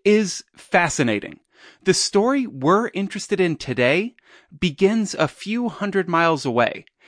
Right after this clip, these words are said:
after Michelle really enjoyed an undergraduate class on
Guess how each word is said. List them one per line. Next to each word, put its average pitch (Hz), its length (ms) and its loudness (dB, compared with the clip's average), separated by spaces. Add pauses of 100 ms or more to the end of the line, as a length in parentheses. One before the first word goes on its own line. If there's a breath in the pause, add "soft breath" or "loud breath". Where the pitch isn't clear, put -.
(180 soft breath)
after 196 320 0
Michelle 214 600 0
really 233 560 0
enjoyed 165 720 -2
an 143 180 0
undergraduate 156 760 0
class 156 540 -2 (200)
on 135 340 -2